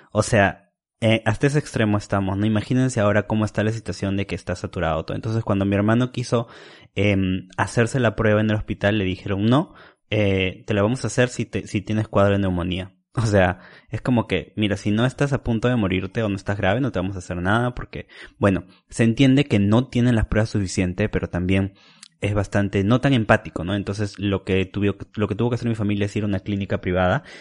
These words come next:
y, pues, pagar el examen, ¿no? Para sacarse de dudas y, aparte, eh, con el examen, la consulta que vienen con los medicamentos que le tienen que dar, ¿no? Los medicamentos establecidos.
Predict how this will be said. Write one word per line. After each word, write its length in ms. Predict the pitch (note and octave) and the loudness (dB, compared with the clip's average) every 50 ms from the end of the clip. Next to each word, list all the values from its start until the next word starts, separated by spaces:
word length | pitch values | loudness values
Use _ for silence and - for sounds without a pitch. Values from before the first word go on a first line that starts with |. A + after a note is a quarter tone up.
| - - - | -20 -10 -6
y, 120 | G#2+ G#2 | -6 -4
pues, 180 | - F#2 F2 - | -2 -2 -2 -2
pagar 260 | - F#2 F2+ F2+ F#2 | 0 0 2 2 2
el 100 | F#2+ F#2 F2+ | 0 0 -2
examen, 400 | - - G#2+ G2 G2+ F#2+ F#2 F2+ | -4 -4 -4 -2 -2 -2 -4 -4
¿no? 140 | F#2+ G2 | -4 -6
Para 120 | - F2+ F2+ | -6 -8 -8
sacarse 420 | - - - - G2 F#2+ - G2+ | -8 -10 -8 -8 -8 -6 -4 -2
de 80 | F#2+ G2 | 0 2
dudas 500 | B2 C3+ C3+ C3 B2+ B2 B2+ B2 - - | 4 4 6 6 4 2 0 -2 -4 -4
y, 100 | G2 F#2+ | -2 0
aparte, 540 | F2+ E2+ - - F#2+ F2+ - - G#2 G2 G2 | 0 0 0 0 0 0 0 0 2 2 2
eh, 460 | G2 G2 F2 D2 - _ - - G2+ - | 2 0 -4 -10 -10 _ -8 -6 -6 -4
con 140 | - G2+ G2 | -2 -2 -2
el 80 | F#2 | 0
examen, 400 | F#2 F2+ - - A2 G#2+ A2 A2 | -2 -2 -2 0 0 2 2 2
la 140 | A2 G#2+ - | 2 2 0
consulta 580 | - F#2 F#2 - - B2 A2 G2+ - G#2 A2 - | 0 -2 -2 0 2 2 2 2 2 2 2 2
que 100 | - F2+ | 0 0
vienen 320 | F2+ F#2 F2+ F#2 F2+ F2+ | 0 0 0 0 0 0
con 140 | F#2 G#2+ G#2 | 2 2 2
los 100 | G2+ G2+ | 2 2
medicamentos 480 | G2 F#2 F#2 F#2 F#2+ F#2+ G2 F#2+ G#2 - | 0 0 -2 -2 -2 -2 -2 -2 -4 -4
que 80 | - | -4
le 80 | G2 F2+ | -4 -4
tienen 240 | - F2 F2 F2 E2+ | -4 -4 -6 -6 -4
que 80 | - | -4
dar, 120 | D2+ - F2+ | -6 -4 -4
¿no? 100 | F#2+ G#2+ | -4 -4
Los 100 | A2 G2 | -2 -2
medicamentos 460 | F#2 F2 - - F2+ F#2 F#2 - G2+ | -2 -4 -4 -4 -4 -4 -4 -6 -8
establecidos. 500 | F#2+ - - D2 D2+ F#2+ - - E2+ | -8 -6 -8 -8 -8 -10 -10 -12 -14